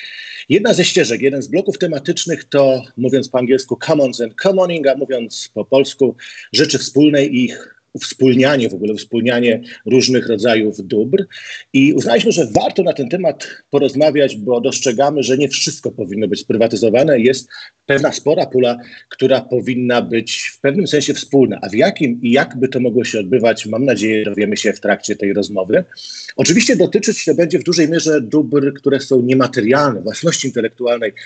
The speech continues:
bo to ona jest dziś kluczowa. Więc mam nadzieję, że będzie krótko, ale zarazem treściwie. Na przykład wypijecie wspólnie z nami kawę, bo to ten czas, kiedy zwykle w biurze piło się tą kawę ze współpracownikami.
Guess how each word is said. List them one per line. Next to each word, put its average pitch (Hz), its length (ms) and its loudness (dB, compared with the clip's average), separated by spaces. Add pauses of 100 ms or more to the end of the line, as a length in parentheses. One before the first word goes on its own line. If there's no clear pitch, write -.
(200)
bo 127 140 2
to 135 160 -2
ona 117 240 2
jest 95 340 -4
dziś 98 360 -6
kluczowa. 113 460 2 (520)
Więc 135 160 4
mam 180 120 4
nadzieję, 208 280 4
że 175 100 4
będzie 139 560 4 (100)
krótko, 156 640 -2
ale 135 280 4
zarazem 113 420 0
treściwie. 113 420 -6 (1400)
Na 127 80 -6
przykład 120 420 -4
wypijecie 123 720 -2
wspólnie 131 480 0
z - 40 -6
nami 120 220 -4
kawę, 117 240 -2
bo 113 80 0
to 120 100 -4
ten 120 160 -2
czas, 123 200 -2
kiedy 117 160 0
zwykle 120 280 0
w 101 60 -10
biurze 117 300 2
piło 127 240 2
się 110 160 -4
tą 104 100 -6
kawę 107 260 -2
ze 107 80 -2
współpracownikami. 131 880 -2